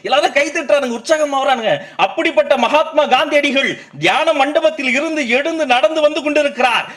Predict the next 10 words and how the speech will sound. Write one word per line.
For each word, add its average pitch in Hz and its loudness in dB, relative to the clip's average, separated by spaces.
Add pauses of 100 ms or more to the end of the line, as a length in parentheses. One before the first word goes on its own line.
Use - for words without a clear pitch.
அவரின் 294 2
எதிரிலே 311 0
துப்பாக்கியை 320 0
தூக்கி 302 -4
கொண்டு, 285 0 (1400)
கோட்சே 165 -4
பேர் 131 -6
எனக்கு 117 -4
மறந்துருச்சு. - -10 (2000)
விக்கி, 175 -2